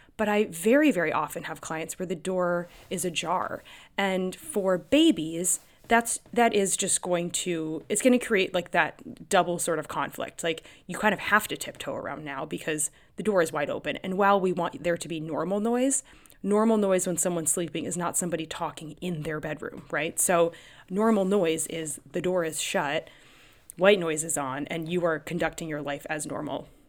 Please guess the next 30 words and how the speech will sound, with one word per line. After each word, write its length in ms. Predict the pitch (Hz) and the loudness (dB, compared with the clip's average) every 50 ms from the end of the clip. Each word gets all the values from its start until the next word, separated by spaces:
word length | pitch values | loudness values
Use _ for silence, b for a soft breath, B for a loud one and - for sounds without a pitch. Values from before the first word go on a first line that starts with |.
| - - | -6 -4
outside 500 | - 160 - - - 123 - - - - - - - | -4 -2 -2 -2 -4 -4 -6 -8 -10 -12 -16 -16 -14
of 140 | - 139 - | -14 -12 -10
the 80 | - 156 | -8 -8
room. 280 | 147 - - - 185 - | -8 -8 -8 -10 -12 -12
So 180 | - - 214 | -10 -2 0
that's 180 | 214 247 240 240 | 2 2 2 0
what 160 | 240 - - | -2 -4 -4
you 80 | 175 151 | -6 -6
want. 220 | 135 - - - - - | -6 -8 -10 -10 -8 -4
Um, 200 | 175 170 170 165 | -4 -4 -4 -4
so 140 | - - | -4 -2
you 60 | 208 202 | 0 0
don't 160 | 214 220 - | 0 0 0
want 220 | 196 185 180 - - - - _ _ _ _ _ _ _ - - - - - - - | 0 0 0 -2 -6 -14 -20 _ _ _ _ _ _ _ -20 -20 -20 -20 -20 -14 -6
to 120 | - 208 | -2 0
make 160 | 208 190 180 190 | 0 0 0 0
your 100 | 180 170 | 0 2
life 200 | 170 156 156 - | 0 0 -2 -2
harder 360 | - 160 165 151 170 156 160 | -2 0 0 0 -2 -4 -4
by 120 | 165 170 170 | -4 -4 -4
keeping 280 | - - 175 180 175 | -4 -8 -8 -6 -6
the 80 | 170 165 | -6 -6
door 180 | 170 165 160 | -4 -4 -4
ajar. 240 | 160 160 170 156 156 - | -2 0 0 -2 -2 0
You'll 160 | 202 240 277 | 0 0 0
hear 180 | 277 - 302 294 | 2 0 0 0
them 120 | 277 240 | 0 0
if 100 | - - | -2 -4
they 100 | - - | -8 -10
cry. 300 | - - - - 160 - | -8 -6 -6 -6 -6 -10